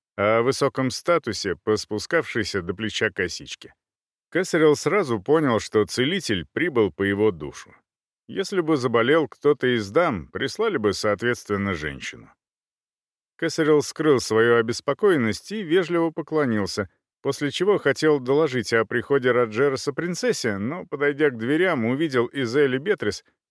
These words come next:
которые уже приветствовали гостя улыбками. Судя по их виду, явление врача их не удивило.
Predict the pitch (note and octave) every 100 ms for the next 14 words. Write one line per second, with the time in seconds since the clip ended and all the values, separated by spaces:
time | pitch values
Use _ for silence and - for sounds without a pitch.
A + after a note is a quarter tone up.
0 | _ F3+ F#3 F3 E3+ D#3 D#3+ - D#3+ D3
1 | A2+ - A2+ G#2+ G#2+ F#2 F#2 - F2 D#2
2 | C2 - C2 B1 _ _ _ _ _ _
3 | _ - D#3 G#3+ A#3+ F#3+ F#3+ - C#3 G3+
4 | G#3+ E3+ C3 G#2 B2+ F#3+ G3+ B2 G#2 F2+
5 | - C#3+ C#3+ A#2 - B2 A#2+ B2 G#2+ F#2
6 | A#1+ G#1 -